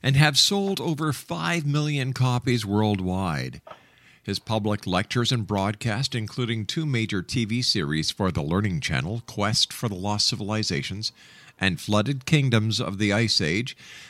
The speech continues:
have further established his reputation as an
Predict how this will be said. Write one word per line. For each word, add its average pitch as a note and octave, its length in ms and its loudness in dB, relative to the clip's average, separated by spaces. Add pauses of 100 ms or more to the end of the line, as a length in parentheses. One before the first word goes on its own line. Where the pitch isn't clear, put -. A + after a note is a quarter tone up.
have E3 180 4
further A3 440 2
established D3+ 640 2
his A2+ 140 -2
reputation B2+ 760 0
as G2+ 180 0
an G2 180 -4